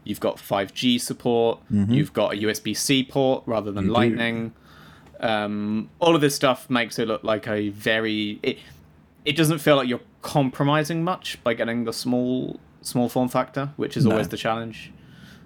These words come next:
Speaker 2: Yeah,
Speaker 1: Um,
Speaker 2: it's, it's, it's got the same processor as the, uh, the iPad Air, and it's basically identical to the iPad Air, just a bit smaller.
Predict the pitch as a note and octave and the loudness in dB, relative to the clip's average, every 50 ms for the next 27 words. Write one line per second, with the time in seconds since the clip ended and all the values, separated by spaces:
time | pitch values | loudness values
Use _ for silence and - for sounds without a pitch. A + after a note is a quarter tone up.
0 | - - A2+ G#2+ - - G#2+ G#2 - B2+ A2+ A2+ A#2+ A2 - G#2 A#2+ - - - | -6 -2 0 0 0 0 0 2 2 2 2 4 0 2 2 2 0 0 0 -2
1 | - - - B2+ A2+ G#2+ - G#2+ G#2 - - G2+ - - G2+ G2 G2+ G2 - - | -2 2 2 2 2 2 2 0 0 0 -2 -2 -2 0 0 0 0 0 -2 0
2 | G2 G2 G2 G2 F#2+ G2 F#2+ G2 G2 G2 G2 F#2+ - G2+ F#2+ F#2+ G2 G2+ G2 G2 | 0 2 2 2 2 2 0 0 0 0 0 0 -2 -2 -2 0 0 0 0 0
3 | G2 G2 G2 G2 G2 - G#2+ A2 G#2 - - C#3 B2 - - - G2 G2+ G2+ G#2 | 0 2 2 0 0 0 0 -2 0 0 0 0 0 0 -4 -4 -2 0 0 0
4 | G2+ - G#2+ A2 G2 - A2 G#2+ G#2 - - A#2 G#2+ - - A2 G#2 G#2 G2 - | 0 0 0 0 0 2 2 0 0 0 -2 -4 -4 0 0 0 2 2 2 0
5 | G2+ G2 G2+ G2 F#2+ - A2+ - A#2+ A2+ G#2+ - - B2 A2+ G2+ - F#2+ | 0 2 2 0 0 -2 -4 -2 -2 -2 -2 0 2 2 2 2 0 -4